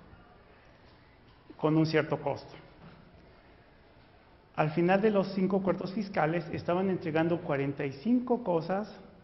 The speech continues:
cada veinticinco días. La mejora de calidad no fue mucha porque la calidad ya era buena. De nuevo, operan a nivel cinco de C M M I, pero la mejora en cuanto al tiempo de entrega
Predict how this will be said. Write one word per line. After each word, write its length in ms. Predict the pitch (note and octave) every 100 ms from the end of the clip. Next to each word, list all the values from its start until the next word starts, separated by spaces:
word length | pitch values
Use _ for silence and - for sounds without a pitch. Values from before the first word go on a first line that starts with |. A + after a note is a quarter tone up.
| -
cada 220 | D#3 D#3+
veinticinco 600 | D#3 C#3 C#3+ D3 C#3 D#3+
días. 300 | F#3 A#3 - - - - - - - - - - - - -
La 100 | D3+
mejora 380 | D#3+ D#3 E3+ G#3+
de 140 | A3+
calidad 320 | - D#3+ D#3+ E3
no 220 | E3 D#3
fue 140 | F3
mucha 320 | F3+ D#3+ D#3
porque 260 | F#3 C#3 -
la 100 | B2
calidad 300 | B2 B2+ C3
ya 140 | C3+
era 120 | C#3+ F3
buena. 320 | D#3 C#3 C#4 - - - - -
De 80 | C#3
nuevo, 260 | D3 C3+ -
operan 340 | D3 C#3+ D3
a 80 | D3
nivel 240 | C#3 C3+ C#3
cinco 280 | D#3 D3+ D3
de 80 |
C 140 | C#3 D3
M 140 | C#3+
M 200 | D3+ F3+
I, 240 | D#3+ F3+ - - - - - - - - - - - -
pero 220 | D#3+ D#3
la 140 | D#3 D3+
mejora 420 | D3+ D3 G3 A#3
en 80 | A#3
cuanto 280 | - D3+ D3
al 100 | C#3
tiempo 280 | D#3 D#3+ F3
de 80 |
entrega 560 | E3 D#3+ E3 D#3 D3+ D#3+